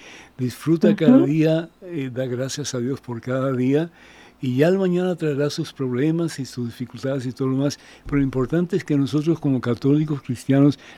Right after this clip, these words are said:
Speaker 1: nos enfoquemos en ese que es el que salva, ese que libera, ese que restaura, ese que da vida
Speaker 2: Ujú.
Speaker 1: nueva que se llama Jesucristo.
Speaker 2: Amén.
Speaker 1: Bendito sea Dios. Pati,
Speaker 2: Sí.
Speaker 1: ¿y, y,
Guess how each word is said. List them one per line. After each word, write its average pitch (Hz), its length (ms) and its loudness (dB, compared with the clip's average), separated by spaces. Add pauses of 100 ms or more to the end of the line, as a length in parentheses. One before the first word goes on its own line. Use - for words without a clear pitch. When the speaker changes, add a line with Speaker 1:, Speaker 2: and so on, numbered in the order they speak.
(100)
Speaker 1:
nos 117 140 -2
enfoquemos 143 760 0
en 120 260 2
ese 170 320 2
que - 140 -4
es 135 160 -4
el 131 140 0
que 123 140 -4
salva, 156 540 0 (120)
ese 139 240 -4
que 139 120 -4
libera, 135 600 0
ese 131 240 -4
que 131 100 -6
restaura, 143 600 0 (340)
ese 131 240 -4
que 139 80 -2
da 131 100 0
vida 123 240 2
Speaker 2:
Ujú. 120 80 -2
Speaker 1:
nueva 131 300 0
que 131 100 -12
se 120 120 -8
llama 113 200 -6
Jesucristo. 110 640 -8 (720)
Speaker 2:
Amén. 190 600 6 (800)
Speaker 1:
Bendito 127 520 0
sea 120 220 -4
Dios. 120 320 -4 (440)
Pati, 170 480 2
Speaker 2:
Sí. 151 400 2 (140)
Speaker 1:
¿y, 139 60 2
y, 143 100 6